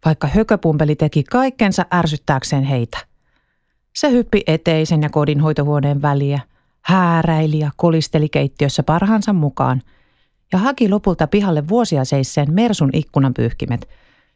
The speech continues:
ja läiskytteli niillä takapuoltaan äänekkäästi. Mutta turhaan. "Eikös teitä ihmisiä mikään hötkäytä, hätkäytä?" hököpumpeli huusi lopulta maatessaan läkähtyneenä ruokasalin matolla. "No,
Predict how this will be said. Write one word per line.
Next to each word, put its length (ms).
ja 120
läiskytteli 600
niillä 240
takapuoltaan 640
äänekkäästi. 800
Mutta 400
turhaan. 640
"Eikös 300
teitä 260
ihmisiä 400
mikään 420
hötkäytä, 540
hätkäytä?" 560
hököpumpeli 640
huusi 340
lopulta 380
maatessaan 560
läkähtyneenä 600
ruokasalin 520
matolla. 420
"No, 120